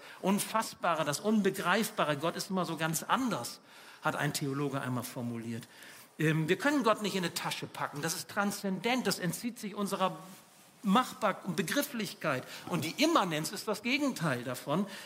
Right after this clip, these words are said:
Also quasi, ich selbst bin Maßstab und ich setze fest, wo die Grenzen sind und ich schaffe es schon und mache es schon.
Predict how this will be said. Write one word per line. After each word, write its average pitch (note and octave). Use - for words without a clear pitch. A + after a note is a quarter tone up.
Also F3+
quasi, G3+
ich G#3+
selbst -
bin F3
Maßstab E3+
und F3+
ich F#3
setze F#3+
fest, F#3+
wo F3+
die E3
Grenzen E3+
sind F3
und F3+
ich F3
schaffe -
es A#2+
schon -
und C3
mache C3+
es -
schon. -